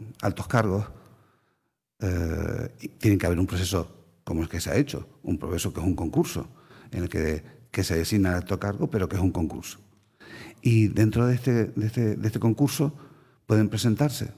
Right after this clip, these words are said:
funcionarios, lo pone la ley, no, no nos lo inventamos nosotros,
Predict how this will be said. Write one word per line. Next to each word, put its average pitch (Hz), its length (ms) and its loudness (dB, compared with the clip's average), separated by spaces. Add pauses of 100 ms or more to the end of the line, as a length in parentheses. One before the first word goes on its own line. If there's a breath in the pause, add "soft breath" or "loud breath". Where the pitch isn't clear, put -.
funcionarios, 95 800 2
lo 92 120 -2
pone 135 200 6
la 92 100 2
ley, 110 300 2
no, 87 300 0
no 107 140 2
nos 107 140 2
lo 110 60 2
inventamos 90 420 -2
nosotros, - 220 -10